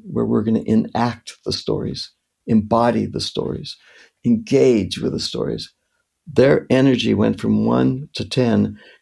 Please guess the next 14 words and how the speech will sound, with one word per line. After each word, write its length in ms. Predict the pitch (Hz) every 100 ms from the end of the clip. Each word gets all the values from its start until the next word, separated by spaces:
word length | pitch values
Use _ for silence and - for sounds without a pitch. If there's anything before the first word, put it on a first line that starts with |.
| -
as 200 | 110 110
they 200 | 123 127
started 500 | 123 131 120 113 110
moving 500 | - - 147 135 123
around 680 | 117 123 135 123 110 101 98
and 260 | 101 104 - - _ -
interacting 480 | 135 135 135 139 127
with 140 | 117
each 200 | 117 -
other 320 | 156 143 120 -
and 200 | 113 113
with 140 | 107
us 400 | - 156 123 -
and 200 | 113 107